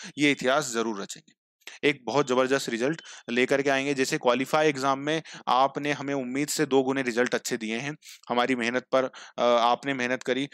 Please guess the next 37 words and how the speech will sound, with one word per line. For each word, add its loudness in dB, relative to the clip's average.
और 2
उसका 0
परिणाम 2
ये -2
हुआ 2
कि -4
जितना -2
हम 0
सोचते 0
थे -4
कि -4
हमारा 2
रिजल्ट 2
अच्छा -2
जाएगा, -4
मतलब 4
हमें 2
भी 2
एक 2
उम्मीद 0
होती 2
है, 2
सर, 4
आपको 4
भी 4
पता 2
गवर्नमेंट 2
एग्जाम -2
काफी 0
टफ 2
होती -2
है, 0
रिजल्ट 0
बहुत -2
टफ 0
निकलते 0
हैं, -4